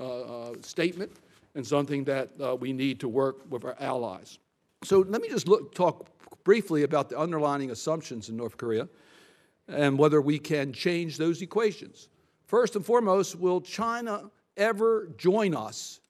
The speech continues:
in effectively preventing North Korea, uh, from, uh, having the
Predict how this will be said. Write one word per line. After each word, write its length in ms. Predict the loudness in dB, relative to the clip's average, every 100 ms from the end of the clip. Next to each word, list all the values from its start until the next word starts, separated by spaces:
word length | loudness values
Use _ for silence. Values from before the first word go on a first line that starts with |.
| _ _ _ _ _ -4
in 180 | -2
effectively 760 | -2 -4 0 0 0 -4 0 -2
preventing 800 | -2 -6 0 0 0 -6 -12 -16 _ -14
North 360 | -4 0 -2 -2
Korea, 560 | -2 0 0 -2 -6 -14 _ _ _ _
uh, 260 | -8 -6 -6
from, 500 | -4 -4 -2 -4 -6
uh, 140 | -10
having 480 | -8 -4 -2 -4 -6
the 160 | -8